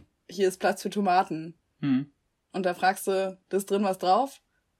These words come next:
Speaker 1: Und da müssen da Tomaten drin sein. <laughs> Und wenn nicht, dann nicht.
Speaker 2: Wenn nicht, dann nicht. Okay.
Speaker 1: <laughs>
Speaker 2: Das ist übrigens nicht die Fünf-Minuten-Uhr oder so, das sind
Speaker 1: <laughs>
Speaker 2: nur wir, die einfach trinken.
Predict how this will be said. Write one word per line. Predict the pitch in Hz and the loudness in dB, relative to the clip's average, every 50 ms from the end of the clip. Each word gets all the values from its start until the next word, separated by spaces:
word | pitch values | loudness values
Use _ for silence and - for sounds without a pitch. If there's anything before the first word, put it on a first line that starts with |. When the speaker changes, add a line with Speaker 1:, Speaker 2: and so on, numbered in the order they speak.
| _ _ - - - - | _ _ -20 -20 -10 -4
Speaker 1:
Und | 196 | -2
da | 202 196 | -2 0
müssen | 190 214 208 - | 0 -2 -2 -2
da | 202 190 | -2 -2
Tomaten | 185 208 185 190 202 214 | 0 2 2 2 2 0
drin | 185 165 160 | -2 -4 -4
sein. | 160 165 160 160 165 170 - - - - _ _ | -6 -6 -6 -6 -8 -10 -10 -12 -16 -20 _ _
<laughs> | - - - - 233 226 233 - 110 - 214 214 - _ _ _ _ _ | -2 0 0 0 0 0 -2 -4 -6 -6 -8 -12 -16 _ _ _ _ _
Und | 254 233 - | -4 -4 -2
wenn | - 226 | -2 -2
nicht, | 208 269 294 294 - | 0 0 -2 -2 -2
dann | 262 240 | -2 0
nicht. | 240 247 220 - - - _ _ | 0 0 0 -4 -8 -16 _ _
Speaker 2:
Wenn | - 170 156 | -4 -2 0
nicht, | 160 175 180 170 165 - _ - | 0 0 -2 -4 -6 -12 _ -4
dann | 143 143 139 | 0 0 2
nicht. | 135 131 127 123 - - _ _ - - - - - - - - _ | 2 0 -2 -4 -8 -16 _ _ -20 -20 -20 -20 -20 -20 -20 -8 _
Okay. | 143 139 135 - 120 117 117 - - - - _ _ _ _ _ _ _ _ _ _ - - - _ _ _ _ _ _ | -6 -6 -4 -6 -8 -8 -8 -10 -14 -20 -20 _ _ _ _ _ _ _ _ _ _ -20 -20 -20 _ _ _ _ _ _
Speaker 1:
<laughs> | - - - - - - - - - - - - 330 - - 320 - 311 - - 240 240 - - _ - - - _ _ - 480 381 - - - - - - - - - _ _ _ _ _ _ _ _ _ - | 0 0 0 0 -4 -8 -10 -12 -14 -4 -2 0 4 6 6 6 6 4 2 2 -2 -8 -8 -8 _ -20 -20 -20 _ _ 4 4 4 4 2 -4 -12 -14 -18 -20 -20 -20 _ _ _ _ _ _ _ _ _ -10
Speaker 2:
Das | - 139 147 | -8 -6 -6
ist | 156 147 | -4 -4
übrigens | - 160 143 151 151 147 131 - | -2 0 2 2 2 2 0 0
nicht | 147 151 160 160 - - - - - | 0 0 0 -2 -6 -10 -16 -6 -2
die | 131 135 135 131 131 127 123 120 | 0 2 2 2 2 2 0 -2
Fünf-Minuten-Uhr | - - 147 139 - 143 139 147 156 156 - 120 120 127 127 123 120 | -2 -4 -4 -2 -2 -2 -2 -2 -4 -4 -4 -2 0 0 0 0 -2
oder | 120 123 127 | -2 2 4
so, | 131 - 135 139 | 4 4 4 2
das | 135 139 143 - | 0 0 0 2
sind | 156 156 480 - 143 | 4 4 4 4 4
Speaker 1:
<laughs> | |
Speaker 2:
nur | 175 156 151 160 143 135 | 4 4 4 2 0 0
wir, | 147 147 147 151 | 0 2 2 2
die | 143 127 - 151 147 139 | 0 0 -2 -2 -2 0
einfach | - - 135 123 135 139 | 0 0 0 2 2 0
trinken. | - - 139 139 127 - 131 123 | 0 0 0 0 0 0 -2 -4